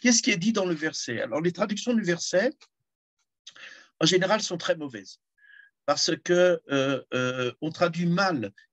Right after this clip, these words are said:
Beita ou Achishena dans les traductions, mais en fait, le verset, euh, en hébreu devrait se dire la chose suivante. Ani Hachem, Lam Robzot, Gam Beita Vegam Achishena. Je suis Dieu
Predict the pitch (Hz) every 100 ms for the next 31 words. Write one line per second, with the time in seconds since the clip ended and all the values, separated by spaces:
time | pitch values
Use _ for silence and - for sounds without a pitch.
0 | _ 160 170 160 170 156 127 - 139 -
1 | 131 196 139 123 123 120 113 - - -
2 | - - - - _ 139 170 170 160 247
3 | 262 180 170 175 - 202 220 226 185 151
4 | - 160 156 196 214 170 170 175 147 170
5 | 156 139 - 147 - 131 120 113 156 175
6 | 196 160 - 123 175 _ _ _ _ _
7 | _ _ _ _ - 139 165 139 143 113
8 | 175 180 - _ _ _ _ _ - 104
9 | 190 233 220 208 196 - 196 247 - 127
10 | 160 170 214 233 - - 170 170 - 147
11 | 110 - _ _ _ _ _ - 165 202
12 | - 214 160 196 170 104